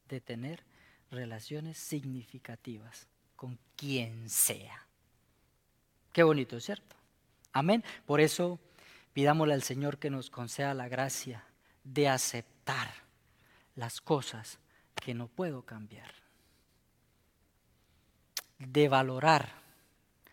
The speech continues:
para cambiar las cosas que puedo, y sabiduría para reconocer que somos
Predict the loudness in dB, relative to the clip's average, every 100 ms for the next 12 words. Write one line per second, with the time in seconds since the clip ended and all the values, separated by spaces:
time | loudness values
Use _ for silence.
0 | _ -2 0 0 -4 -8 -6 -4 -4 -6
1 | _ _ _ _ _ _ -14 -12 -12 -12
2 | -12 -12 -10 -14 -16 -20 _ _ _ _
3 | -20 -20 -20 -20 -20 -20 -20 _ _ _
4 | _ _ _ _ _ -20 -20 _ -4 -2
5 | -2 -4 -4 -6 -6 -6 -4 -6 -8 -16
6 | _ _ _ _ -6 -4 -4 -6 -10 -12
7 | -12 -12 -10 -8 -8 -12 _ _ _ _
8 | -20 _ _ -14 -12 -10 -6 -4 -6 -8
9 | -14 -20